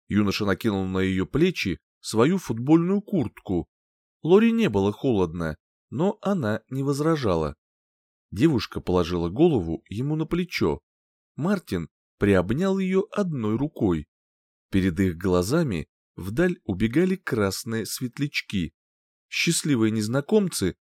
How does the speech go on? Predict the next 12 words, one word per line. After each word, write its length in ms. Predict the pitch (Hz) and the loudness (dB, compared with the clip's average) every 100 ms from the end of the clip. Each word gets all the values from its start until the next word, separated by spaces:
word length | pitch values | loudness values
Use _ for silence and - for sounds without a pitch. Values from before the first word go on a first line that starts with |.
| _ | _
мчались 500 | 131 123 151 127 92 | -8 -2 2 4 2
в 80 | - | -4
своих 380 | - 110 104 - | 0 2 2 0
машинах 640 | 104 - 208 165 90 - _ _ | -4 0 0 2 0 -4 _ _
из 200 | - 107 | -2 0
одного 360 | 110 117 175 220 | 0 0 0 0
прекрасного 640 | 139 123 113 107 - 107 | -2 -2 0 -2 -2 -2
места 540 | 113 104 87 - 90 78 _ _ | 0 0 -2 -4 -4 -4 _ _
в 120 | - 151 | -12 -2
другое, 600 | 220 208 143 98 87 78 _ _ _ _ _ | 2 4 4 6 4 0 _ _ _ _ _
навстречу 680 | 101 101 - - 160 151 156 | -2 -2 -4 0 0 0 -6
приключениям, 1040 | - 175 175 190 - - 123 98 92 80 | -2 -4 0 -2 0 0 0 0 -4 -6